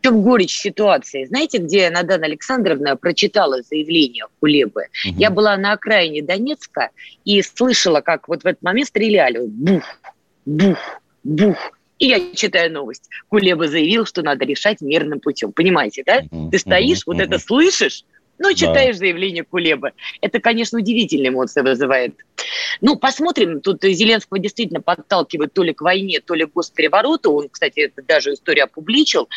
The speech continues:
Speaker 1: Но вот сейчас почему-то пытается, э, защитить Рената Ахметова. Последняя ваша мысль. Как считаете, госпереворот на Украине возможен, очередной Майдан?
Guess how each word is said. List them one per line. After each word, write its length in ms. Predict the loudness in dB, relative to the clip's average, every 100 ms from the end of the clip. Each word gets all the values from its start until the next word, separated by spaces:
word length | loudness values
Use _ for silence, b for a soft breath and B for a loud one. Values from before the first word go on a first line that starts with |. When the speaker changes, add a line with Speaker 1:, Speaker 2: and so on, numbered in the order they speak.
| B _
Speaker 1:
Но 180 | -2 0
вот 160 | 0 0
сейчас 140 | -4
почему-то 460 | -4 -4 -2 -2 -2
пытается, 500 | -2 0 0 0 0 0 b _
э, 60 | -12 -8 -6 -4
защитить 440 | 0 0 0 0 0
Рената 340 | 0 0 0
Ахметова. 500 | -2 -4 -4 -4 -8 B B B -4
Последняя 480 | -4 0 -2 0 -2
ваша 240 | -2 -2
мысль. 200 | -4 -2
Как 160 | -2 -2
считаете, 360 | -4 -4 -4 -4
госпереворот 640 | -2 -2 -2 0 0 0
на 80 | -6
Украине 320 | -2 -2 0
возможен, 420 | 0 0 -2 -4 -8
очередной 720 | -8 -6 -8 -10 -6 -2 0
Майдан? 380 | 0 0 -4